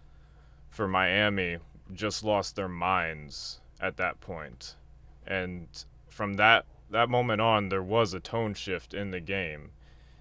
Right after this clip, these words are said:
Instead of F S U playing to control the game and continue what they were doing before, their game plan continuing to score,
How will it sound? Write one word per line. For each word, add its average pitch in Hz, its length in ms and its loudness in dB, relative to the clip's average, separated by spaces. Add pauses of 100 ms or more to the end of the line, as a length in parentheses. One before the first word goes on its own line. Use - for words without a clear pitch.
(120)
Instead 120 400 6
of 107 200 4
F 113 240 4
S 110 240 0
U 104 460 2 (180)
playing 110 340 2
to 107 220 -4
control 107 480 -2
the 110 100 0
game 120 480 0 (640)
and 98 600 2 (720)
continue 117 720 2
what 107 280 0
they 110 120 6
were 104 140 2
doing 107 320 2
before, 110 480 2
their 101 140 0
game 107 320 0
plan 110 320 -4
continuing 104 720 -2
to 98 120 -8
score, 107 580 0